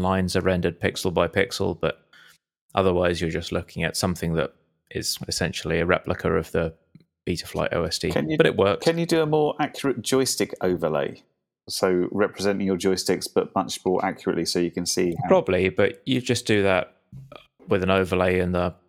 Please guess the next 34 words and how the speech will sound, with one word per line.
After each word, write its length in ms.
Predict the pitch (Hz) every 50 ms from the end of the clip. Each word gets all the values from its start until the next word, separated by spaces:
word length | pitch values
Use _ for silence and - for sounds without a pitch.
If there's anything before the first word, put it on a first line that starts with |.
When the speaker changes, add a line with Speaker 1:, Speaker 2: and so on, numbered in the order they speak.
| _ _ _
Speaker 1:
the 80 | 101
final 420 | - - - - 98 92 85 85 82
footage, 480 | - - 117 113 - 87 80 - -
wouldn't 180 | 101 90 - -
you? 160 | 87 85 87
So 220 | 87 - 85 82 82
it 100 | - -
would 120 | 82 -
be 140 | - 87 85
all 200 | 82 82 87 87
high 220 | - - 87 87
res 320 | 85 87 87 87 87 - 87
and 120 | 87 85
stuff. 300 | - - 92 90 87 - -
Speaker 2:
Yeah, 60 | -
you 80 | 151 127
could 240 | - - 160 139 -
do, 200 | - 82 85 98
or 80 | 104
you 100 | 101 98
could 160 | 92 - 104 90
just 180 | 101 92 -
take 160 | - 101 90
it 60 | 92 90
off 140 | 87 -
the 100 | - 92 90
O 60 | 90
S 120 | 90 -
D 220 | - - 107 95 87
in 140 | 82 80 80
case 240 | - 90 80 -
you 60 | - -
forget. 360 | - 76 - 82 78 - _ _ _ _ _ _ _ _ _ _ _ _ _ _ _ _ _ _ _ _ _ _ - _
Speaker 1:
Yeah. 120 | - -